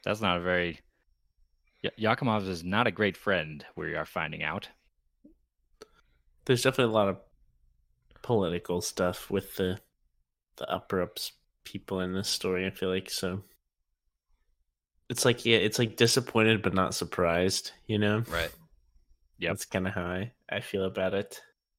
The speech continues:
Speaker 2: Um, speaking
Speaker 1: Is
Speaker 2: of disappointing, before we go to some of the other chapters, I think we should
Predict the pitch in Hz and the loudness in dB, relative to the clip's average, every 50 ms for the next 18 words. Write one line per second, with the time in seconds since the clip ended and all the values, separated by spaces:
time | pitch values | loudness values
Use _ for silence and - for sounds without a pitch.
0 | _ _ _ _ - - 101 104 143 147 _ _ _ _ _ _ _ _ _ _ | _ _ _ _ -14 -14 -12 -12 -14 -16 _ _ _ _ _ _ _ _ _ _
1 | _ _ _ _ _ _ _ _ _ _ _ _ _ _ _ _ _ _ _ _ | _ _ _ _ _ _ _ _ _ _ _ _ _ _ _ _ _ _ _ _
2 | _ _ _ _ _ _ _ _ _ _ _ _ _ _ _ _ - - - - | _ _ _ _ _ _ _ _ _ _ _ _ _ _ _ _ -10 -10 -4 -2
3 | 131 98 131 127 120 107 95 107 101 - - - 101 98 95 95 95 92 92 - | -2 0 2 2 2 2 2 0 -2 -2 0 0 2 2 2 0 0 -2 -4 -4
4 | - 95 - - - - - - - - 107 107 110 113 117 117 113 120 120 113 | -6 -6 -6 -6 -12 -14 -14 -16 -6 -2 2 4 4 4 4 4 4 2 2 2
5 | 107 104 101 98 - - - _ _ _ _ _ _ _ _ _ _ _ _ _ | 2 0 0 -2 -4 -8 -20 _ _ _ _ _ _ _ _ _ _ _ _ _
6 | _ _ _ _ _ _ _ _ _ _ _ _ - 107 101 98 98 101 101 - | _ _ _ _ _ _ _ _ _ _ _ _ 2 4 6 6 6 4 0 2
7 | - 123 117 - - - - 117 120 120 123 123 123 123 127 127 127 135 117 117 | 2 2 2 2 0 -2 0 2 4 4 4 4 4 4 2 2 4 2 2 2
8 | - 113 120 120 - 85 98 107 101 87 - 104 - - - 92 90 92 101 113 | 2 0 0 2 0 0 0 0 -2 -2 -2 -4 -2 0 2 2 2 2 0 -8